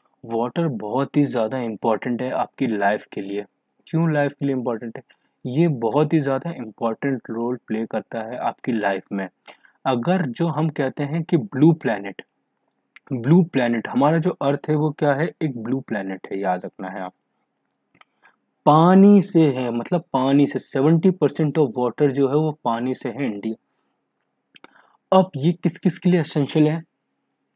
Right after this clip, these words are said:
मनुष्य, जानवर, पौधे, इन सब के लिए एसेंशियल है। कम से कम मिनिमम तीन लीटर पानी तो आपको पीना ही है एक दिन में, याद रखिए, ताकि आपका जो भोजन हो उसकी प्रक्रिया में ये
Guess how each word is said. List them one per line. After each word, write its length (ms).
मनुष्य, 720
जानवर, 500
पौधे, 300
इन 220
सब 200
के 60
लिए 180
एसेंशियल 480
है। 80
कम 200
से 240
कम 240
मिनिमम 720
तीन 300
लीटर 320
पानी 340
तो 140
आपको 280
पीना 340
ही 300
है 260
एक 220
दिन 140
में, 180
याद 260
रखिए, 280
ताकि 300
आपका 280
जो 160
भोजन 520
हो 100
उसकी 300
प्रक्रिया 540
में 160
ये 180